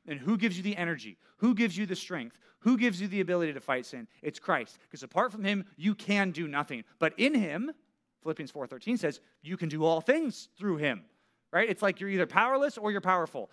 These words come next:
There's no in between. A lot of us think we got power sometimes, we don't have power other times. No, if you're in Christ, you have access to that power 'cause he is the vine, you are the branches. You can't bear fruit without him, but with him, you will bear fruit. Right? That's the hard dichotomy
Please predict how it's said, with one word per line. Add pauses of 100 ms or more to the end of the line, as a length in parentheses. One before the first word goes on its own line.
(120)
There's
no
in
between. (360)
A
lot
of
us
think (140)
we
got
power
sometimes,
we
don't
have
power
other
times.
No,
if
you're
in
Christ, (160)
you
have
access
to
that
power
'cause
he
is
the
vine, (160)
you
are
the
branches. (160)
You
can't
bear
fruit
without
him, (460)
but
with
him, (260)
you
will
bear
fruit. (380)
Right?
That's
the
hard
dichotomy